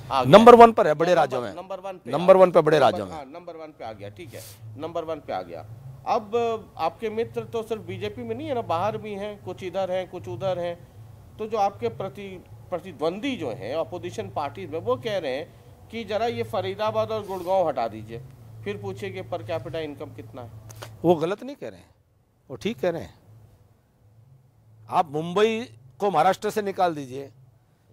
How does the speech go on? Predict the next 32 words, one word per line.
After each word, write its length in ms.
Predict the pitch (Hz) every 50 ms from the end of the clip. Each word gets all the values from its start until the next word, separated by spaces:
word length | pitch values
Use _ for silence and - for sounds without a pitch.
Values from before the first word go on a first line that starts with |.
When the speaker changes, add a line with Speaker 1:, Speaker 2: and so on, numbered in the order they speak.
| - -
Speaker 2:
तो 80 | 160 147
फिर 200 | - - 196 202
आप 100 | 202 196
महाराष्ट्र 400 | 170 151 160 180 165 - 202 190
को 200 | 175 180 190 190 190 196 - - - -
असेसमेंट 400 | 151 135 - 180 156 175 185 180
करना 240 | - 170 151 147 127
चाहेंगे। 440 | 117 123 113 107 95 98 101 120 - - - _ _ _ _ _ _ - - - _ _ - 127
आप 220 | 151 180 190 190
तेलंगाना 600 | - - 185 170 175 185 185 196 202 208 208 208
से 400 | 202 - 208 202 196 185 170 - _ _ _ - _ -
हैदराबाद 400 | 127 131 151 185 190 190 190 185
को 100 | 175 190
निकाल 340 | 185 185 170 185 180 175 165
दीजिए, 340 | 147 143 117 120 123 123 131 _ _ _ _ - - _ _ _ _ _ -
फिर 120 | 147 147
आप 120 | 160 151
देखें, 400 | 135 131 127 - - 147 139 135
बं-, 140 | 135 165 165 - -
कर्नाटक 400 | 165 156 160 185 196 185 208 -
से 120 | - 214
बेंगलोर 320 | 175 180 180 185 190 190 196
को 120 | 190 196
निकाल 300 | 185 175 180 175 165 151
दीजिए। 280 | 135 127 127 131 139 - _ _ _ _ _ - - - -
शहर 540 | - - - - 139 127 139 160 190 220 240
में 420 | 214 196 175 151 151 170 196 214
per 200 | - _ - 185 196
capita 340 | 180 - 156 143 151 151 147
income 300 | 139 131 120 113 - 156
Speaker 1:
हम्म। 640 | 165 180 208 269 _ _ _ - - - 104 98 90 87 _ _ _ _ _ -
Speaker 2:
वो 400 | - 135 139 170 196 214 208 -